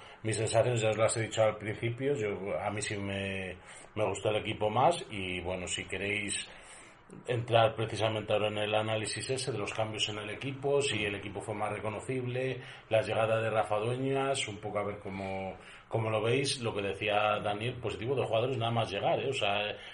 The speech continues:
apenas dos, tres entrenamientos con el equipo, uno de ellos fue titular, y a mí personalmente, y está mal que yo lo diga, pero a mí me gustó bastante, eh, Diego Aguilar cuando salió. Quizás abusó un pelín del caracoleo, pero sí me gustó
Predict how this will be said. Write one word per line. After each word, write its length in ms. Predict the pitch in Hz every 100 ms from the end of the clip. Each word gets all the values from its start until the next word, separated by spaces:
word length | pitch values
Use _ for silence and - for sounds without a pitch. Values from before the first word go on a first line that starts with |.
| -
apenas 560 | 110 113 120 123 117 117
dos, 200 | 123 -
tres 220 | 123 120
entrenamientos 600 | 120 117 120 120 120 117
con 160 | 123 117
el 100 | 120
equipo, 240 | 151 160
uno 160 | 131 117
de 60 |
ellos 180 | 113 110 -
fue 140 | 107
titular, 500 | 110 101 107 143 - - - -
y 120 | 117
a 80 | 120
mí 140 | 135 131 -
personalmente, 840 | 107 117 127 127 139 156 151 175
y 140 | 131
está 160 | 104 117
mal 160 | 117
que 80 | 110
yo 100 | 104
lo 100 | 107
diga, 240 | 120 139 127
pero 140 | 104
a 40 | 101
mí 120 | 107
me 140 | 113
gustó 600 | 110 117 - 117 120 120 120 - - -
bastante, 1160 | 120 - 131 131 - 151 160 156 123 117 110
eh, 40 | 104
Diego 300 | 110 104 110
Aguilar 380 | 101 107 120 120
cuando 220 | 107 95
salió. 340 | - 90 87 80 - - - -
Quizás 320 | - 107 107
abusó 540 | 120 117 120 120 120 139
un 120 | 135
pelín 260 | 139 135 139
del 120 | 135
caracoleo, 480 | 117 131 131 151 185 - -
pero 200 | 127 120
sí 160 | 120 151
me 120 | 185
gustó 520 | 165 165 - 190 190